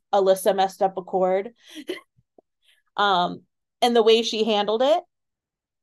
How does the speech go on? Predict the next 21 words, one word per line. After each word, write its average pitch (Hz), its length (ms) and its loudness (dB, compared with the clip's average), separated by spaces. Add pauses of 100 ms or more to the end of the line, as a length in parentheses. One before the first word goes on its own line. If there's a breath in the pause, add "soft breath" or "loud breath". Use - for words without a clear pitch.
(160)
she 226 200 -6
was, 208 280 0
thought 247 260 2
she - 140 -10
got 233 240 2
water, 208 440 4
but 208 140 -4
it 180 80 -2
was 175 160 -10
sparkling 185 480 -4
water 208 540 -4 (340)
because 180 220 -10
the 170 60 -16
machine 196 420 -10
wasn't 202 280 -8
working 196 400 -8
at 180 100 -10
the 180 120 -6
Indians 202 380 -8
game. 196 500 -10 (640)
Um, 135 440 -6